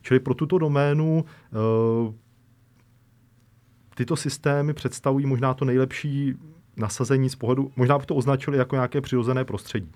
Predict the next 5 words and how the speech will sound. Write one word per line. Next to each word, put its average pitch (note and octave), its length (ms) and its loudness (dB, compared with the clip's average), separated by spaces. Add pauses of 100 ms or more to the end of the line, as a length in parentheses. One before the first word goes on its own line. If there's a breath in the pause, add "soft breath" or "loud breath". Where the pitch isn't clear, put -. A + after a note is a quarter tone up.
(260 loud breath)
ve G2 80 -6
kterém G2 220 -4
se G#2+ 120 -6
nacházejí. E2+ 540 -8
Eh, - 1120 -8